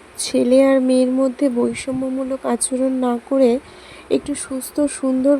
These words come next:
পরিবেশ যদি রচনা করতে পারি, তাহলে হয়তো অনেক কিছু ভালো হতে পারে। এখন অবশ্য আমি আমার নিয়মে চলি।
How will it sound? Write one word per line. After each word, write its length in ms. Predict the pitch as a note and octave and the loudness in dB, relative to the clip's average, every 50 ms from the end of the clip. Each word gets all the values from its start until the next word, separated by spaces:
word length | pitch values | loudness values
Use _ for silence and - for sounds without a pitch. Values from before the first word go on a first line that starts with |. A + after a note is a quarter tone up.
| C4+ - | 0 -2
পরিবেশ 480 | C4+ B3+ B3+ B3 A#3+ C4 C4 C4 B3 - | -2 -2 -2 0 0 0 -2 -2 -2 -4
যদি 220 | C#4+ B3 C4+ C4+ B3 | -4 -4 -2 -2 0
রচনা 400 | A#3+ A3 G#3+ - B3 A#3+ B3+ B3 | 0 -2 -2 -4 -4 -4 -4 -4
করতে 360 | A#3+ - C4 B3 - - C4+ | -4 -4 -6 -6 -4 -4 -4
পারি, 360 | - C#4 C4 B3 A#3 A#3 B3+ - - - - - - - - - | -2 0 -2 0 -2 -2 -6 -8 -12 -20 -20 -20 -20 -20 -10 0
তাহলে 380 | - B3 B3 A#3+ A#3 B3+ B3+ C4+ | 2 2 4 4 4 4 4 4
হয়তো 400 | C4 B3+ C4+ C4 B3 - - - - - | 4 4 2 2 2 0 -4 -4 -2 0
অনেক 340 | - B3 B3 B3+ C4+ C4+ C4 - | 2 2 2 2 0 -2 -4 -4
কিছু 240 | - C#4 B3 - B3+ | -4 -4 -4 -4 -8
ভালো 340 | A#3 A3+ A3 A3 G#3+ G#3+ G#3+ G#3+ | -8 -8 -6 -6 -6 -6 -8 -8
হতে 220 | A3 A3 G#3+ - G#3+ | -10 -12 -10 -10 -8
পারে। 320 | - A3+ A3 A3 B3 B3+ - - - - - - - - | -6 -4 -4 -4 -4 -8 -8 -12 -16 -16 -14 -12 -4 2
এখন 400 | - A#3+ A#3 A#3 - - D4 D4 | 4 6 6 6 4 6 8 8
অবশ্য 460 | D#4 D#4 C#4 D#4+ D#4+ D4+ - - F4 - - - | 8 10 8 8 6 4 4 0 -2 -2 0 2
আমি 280 | C4+ C4+ C#4 C#4+ D4 | 4 6 8 8 8
আমার 280 | D4 D4 C#4+ D4+ D4+ D4 | 8 8 8 6 6 6
নিয়মে 420 | D4 C#4 B3+ B3 A#3+ A#3 A#3 A#3 | 6 6 6 6 6 4 2 0
চলি। 400 | A#3 - A3+ A3 G3+ G3+ G#3+ B3 | 0 2 2 2 0 -2 -10 -16